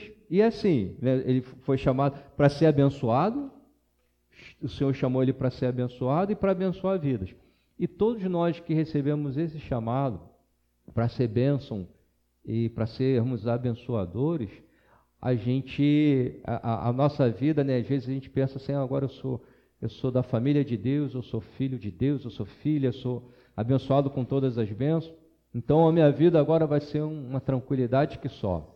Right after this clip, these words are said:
Vai ser só bênção. Não vai ter decepção, não vai ter frustração." E é o que mais tem, não é isso? Laura, Renata, Fabiana, não é? Marina, Fatinha. É o que mais tem, que nós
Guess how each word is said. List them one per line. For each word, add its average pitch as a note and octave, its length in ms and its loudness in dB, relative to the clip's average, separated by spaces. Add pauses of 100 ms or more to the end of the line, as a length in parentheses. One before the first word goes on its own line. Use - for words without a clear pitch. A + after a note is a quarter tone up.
(960)
Vai B2+ 120 0
ser C#3+ 140 0
só D#3 200 4
bênção. B2 640 4 (520)
Não B2+ 140 2
vai B2 140 4
ter C3+ 160 2
decepção, C3+ 640 2
não D3+ 80 2
vai B2+ 120 2
ter C3+ 180 0
frustração." C#3+ 1040 -2 (600)
E B2+ 80 4
é D#3 60 10
o D#3+ 60 6
que E3 100 2
mais G3 240 8
tem, F#3 260 10
não D#3+ 80 6
é F#3+ 80 8
isso? A#2+ 340 2 (640)
Laura, C#3+ 460 6
Renata, C#3 800 2
Fabiana, D#3+ 460 6
não G3 100 4
é? D3+ 220 2 (180)
Marina, E3 580 4
Fatinha. F3+ 380 -2 (420)
É F#3 80 6
o F#3+ 60 8
que G3 140 6
mais G3 300 4
tem, F#3 360 4
que D#3+ 120 -2
nós E3 340 0